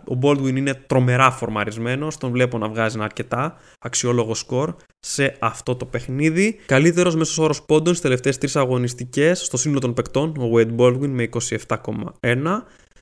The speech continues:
Συνεπώς, πρώτη επιλογή για το περιβραχιόνιο και πάρα πολύ εύκολη. Δεύτερη επιλογή, Darius Thompson, στο παιχνίδι της, ε, Μπασκόνια με την Alba Βερολίνου, φορμαρισμένος και αυτός. Τρίτη επιλογή,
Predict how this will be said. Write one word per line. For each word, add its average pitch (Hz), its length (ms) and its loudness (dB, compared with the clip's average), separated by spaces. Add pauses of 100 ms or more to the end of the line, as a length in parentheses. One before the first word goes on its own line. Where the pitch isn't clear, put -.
(100)
Συνεπώς, 143 500 -2
πρώτη 135 240 -2
επιλογή 127 260 0
για 123 100 0
το 123 80 -2
περιβραχιόνιο 120 580 -2
και 120 120 -6
πάρα 113 260 -4
πολύ 110 240 -6
εύκολη. 143 500 -2
Δεύτερη 165 500 -2
επιλογή, 131 800 0
Darius 123 360 0
Thompson, 131 480 0 (500)
στο - 220 -10
παιχνίδι 131 560 -2
της, 127 260 -4
ε, 110 320 0
Μπασκόνια 127 720 -2
με 151 120 -4
την 123 180 -4
Alba 113 280 -2
Βερολίνου, 117 480 -2
φορμαρισμένος 110 840 -4
και - 160 -10
αυτός. 185 520 -2 (920)
Τρίτη 202 540 -2
επιλογή, 160 760 -2